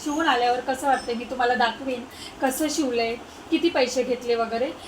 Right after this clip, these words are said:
आणि हे नऊशे अठ्ठ्याऐंशी काहीतरी, अ, मला वाटतं ह्याची प्राईस आहे. दोन्ही आम्ही, अ, मागवलं होतं तर दोन्हीची प्राईस नऊशेच्या वरती थोडे काहीतरी पैसे आहेत, तर मला काय एवढं लक्षात राहत नाही कारण कालच पार्सल आलं. तर,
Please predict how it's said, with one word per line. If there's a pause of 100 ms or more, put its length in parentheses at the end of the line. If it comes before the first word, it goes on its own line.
(140)
आणि
हे
नऊशे (100)
अठ्ठ्याऐंशी
काहीतरी, (160)
अ, (640)
मला
वाटतं
ह्याची
प्राईस
आहे.
दोन्ही
आम्ही,
अ,
मागवलं
होतं
तर
दोन्हीची
प्राईस
नऊशेच्या
वरती
थोडे
काहीतरी
पैसे
आहेत, (600)
तर
मला
काय
एवढं
लक्षात
राहत
नाही
कारण
कालच
पार्सल
आलं. (640)
तर,